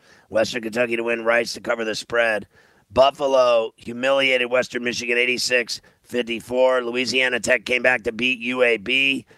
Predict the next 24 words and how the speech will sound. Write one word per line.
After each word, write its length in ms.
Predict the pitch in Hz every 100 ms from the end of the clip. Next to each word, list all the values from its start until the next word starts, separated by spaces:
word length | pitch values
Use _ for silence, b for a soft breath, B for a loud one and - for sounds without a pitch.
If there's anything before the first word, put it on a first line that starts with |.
| b
by 200 | 107 104
twelve. 840 | 95 - 131 139 139 143 143 - - _ _ _ _ _ _ _ _ _ _ -
Riverside 920 | - 113 143 147 139 - 135 135 135 131
was 240 | 123 107
getting 640 | 98 127 139 143 139 135 120 _ _
one 640 | 113 123 135 139 139 139 -
from 220 | 131 127
Irvine. 640 | 127 135 135 135 135 131
They 100 | 123
beat 300 | 110 113 135
'em 120 | 131 123
eighty-six 640 | 135 139 147 143 - 131 -
sixty-five. 920 | 131 107 - 117 117 110 107 104 - _ _ _ _ _ _
Mafia 460 | 110 135 143 139
and 100 | 123
I 80 | 120
have 120 | 113
hung 200 | 101 120
out 180 | 117 117
at 100 | 107
that 180 | 107 110
Irvine 580 | 120 120 117 117 107 101
campus 400 | 107 104 98 92
before. 580 | 87 90 98 98 92